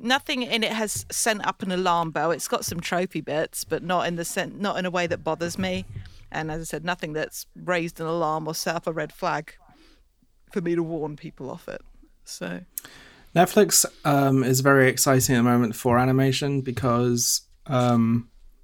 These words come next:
Speaker 2: as much as we love Cartoon Network and, uh, Nickelodeon, and we'll be talking in the second half a little bit about some of their
Speaker 1: Mm-hmm.
Speaker 2: shows, um,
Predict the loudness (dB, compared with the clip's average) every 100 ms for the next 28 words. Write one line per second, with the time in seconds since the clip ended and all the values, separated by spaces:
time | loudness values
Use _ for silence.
0 | -20 -2 0 4 2 2 2 4 6 6
1 | 6 4 2 -4 -4 -2 0 2 2 2
2 | -2 -2 -8 -6 -4 -6 -10 -10 -12 -14
3 | -20 -20 -20 -14 -4 -2 0 -2 -4 -8
4 | -16 -6 -2 2 4 6 6 4 4 2
5 | 2 0 2 2 2 2 4 2 2 2
6 | 2 2 2 2 4 2 4 2 2 0
7 | 0 0 0 0 0 0 -4 -8 _ _
8 | -6 0 2 2 2 2 0 -2 -8 -10
9 | -12 -14 _ 6 10 12 12 10 6 4
10 | 2